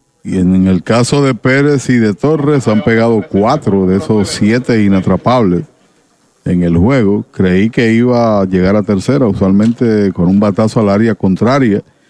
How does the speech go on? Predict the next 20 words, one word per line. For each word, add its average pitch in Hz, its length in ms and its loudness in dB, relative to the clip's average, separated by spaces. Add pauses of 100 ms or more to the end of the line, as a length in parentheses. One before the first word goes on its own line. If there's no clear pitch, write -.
(240)
y 92 80 -4
dos 90 320 0
outs. 147 320 0 (540)
Uno 101 280 -2
trata 110 440 0
de 135 300 0 (840)
tomar 92 260 2
una 113 180 2
base 113 280 0
adicional. 98 680 0 (540)
Creo 104 160 -6
que 107 120 -2
salió 104 180 0
un 104 60 -2
poquito 110 320 0
retrasado 104 760 0
ahí 104 300 2
Pérez, 98 540 -2
mi 98 100 -2
impresión. 101 600 -2